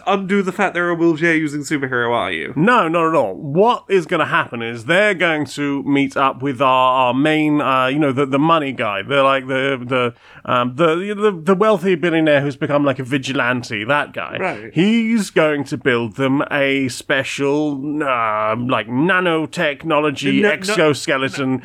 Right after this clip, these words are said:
Speaker 1: no, no,
Speaker 2: That's
Speaker 1: no
Speaker 2: it.
Speaker 1: exosuit.
Speaker 2: So they won't need a wheelchair
Speaker 1: No
Speaker 2: at all.
Speaker 1: exosuit,
Speaker 2: They'll
Speaker 1: no
Speaker 2: be able to
Speaker 1: exosuit.
Speaker 2: super
Speaker 1: No
Speaker 2: powerful
Speaker 1: exo-,
Speaker 2: and,
Speaker 1: no
Speaker 2: and big.
Speaker 1: exosuit.
Speaker 2: Right.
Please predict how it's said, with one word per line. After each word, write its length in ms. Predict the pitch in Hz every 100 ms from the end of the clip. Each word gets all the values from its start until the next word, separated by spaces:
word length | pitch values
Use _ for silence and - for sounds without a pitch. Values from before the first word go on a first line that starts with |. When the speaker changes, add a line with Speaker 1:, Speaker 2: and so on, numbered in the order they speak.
| -
Speaker 1:
no, 20 |
no, 160 | 165 160
Speaker 2:
That's 200 | 147 156
Speaker 1:
no 180 | 175 196
Speaker 2:
it. 140 | 185
Speaker 1:
exosuit. 200 | - 185
Speaker 2:
So 120 | 196
they 160 | 196 220
won't 260 | 214 220 202
need 160 | 196
a 60 | 190
wheelchair 460 | 196 190 180 135 123
Speaker 1:
No 60 |
Speaker 2:
at 60 | 123
all. 180 | 151 139
Speaker 1:
exosuit, 20 |
Speaker 2:
They'll 160 | 147 151
Speaker 1:
no 60 |
Speaker 2:
be 60 | 160
able 260 | 147 156 151
to 80 |
Speaker 1:
exosuit. 120 | 151 147
Speaker 2:
super 300 | - 214 170
Speaker 1:
No 40 |
Speaker 2:
powerful 460 | 143 165 151 160 151
Speaker 1:
exo-, 100 | 143
Speaker 2:
and, 100 | 135
Speaker 1:
no 160 | 143
Speaker 2:
and 140 | 156 117
big. 80 | 175
Speaker 1:
exosuit. 380 | 156 147 135 - - -
Speaker 2:
Right. 360 | 139 127 101